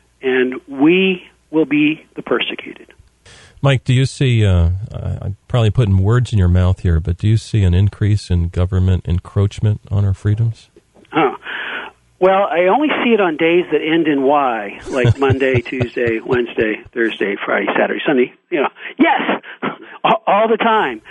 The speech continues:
Speaker 2: Yeah.
Speaker 1: Um, and it's getting worse.
Speaker 2: Yes.
Speaker 1: Um, and, you know, it's getting worse by the day. And, you know, at a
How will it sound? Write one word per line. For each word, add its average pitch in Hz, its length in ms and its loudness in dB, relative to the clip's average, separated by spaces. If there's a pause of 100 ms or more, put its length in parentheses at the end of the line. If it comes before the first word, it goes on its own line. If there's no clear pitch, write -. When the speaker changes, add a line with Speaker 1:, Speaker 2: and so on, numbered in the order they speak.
Speaker 2:
Yeah. 95 260 4
Speaker 1:
Um, 147 480 0 (320)
and 151 120 2
it's - 100 -2
getting 208 260 2
worse. 226 340 0 (440)
Speaker 2:
Yes. 85 260 -2
Speaker 1:
Um, 143 480 0 (400)
and, 151 380 0
you 156 80 0
know, 147 100 2
it's - 120 -2
getting 185 240 2
worse 165 220 0
by 151 120 0
the 143 100 0
day. 127 500 -2
And, 147 300 -4 (1200)
you 185 160 0
know, 175 100 4
at 160 60 0
a - 100 -4